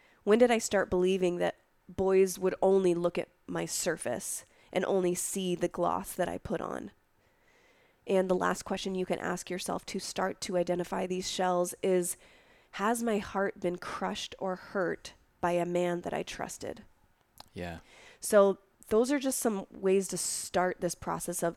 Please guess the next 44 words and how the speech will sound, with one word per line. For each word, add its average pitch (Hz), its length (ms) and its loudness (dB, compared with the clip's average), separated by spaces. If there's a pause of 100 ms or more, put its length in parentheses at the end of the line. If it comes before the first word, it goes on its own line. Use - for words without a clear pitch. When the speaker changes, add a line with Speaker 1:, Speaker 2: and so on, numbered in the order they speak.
Speaker 1:
identifying 190 720 -2
them. 262 260 4 (320)
And 190 160 0
then 185 160 4
in 180 160 -2
my 170 140 0
next 180 300 -4
point, 170 340 -2
I'm 185 140 -2
gonna 185 140 0
start - 360 -4
to, 175 400 0 (260)
or 196 140 2
I'm 190 100 2
gonna 180 140 2
talk 170 240 -8
about 170 200 -2
how 190 200 0
do 196 80 -2
we 185 80 -2
start 180 340 -6
to - 140 -4
actually 185 460 -4
dissolve 170 840 0
them 196 320 0 (340)
so 190 200 2
more 180 320 0
of 180 160 -6
our 190 140 -4
deep 175 340 -6
omega 170 480 -4
can 185 160 -12
shine - 320 -6
through. - 280 -8 (100)
Speaker 2:
Yeah, 113 220 2
no, 110 160 0
this 95 140 -6
is 113 80 -4
so 117 200 4
good 101 280 0
for - 180 -6
men 82 600 -6
as - 160 -12
well. 82 340 -4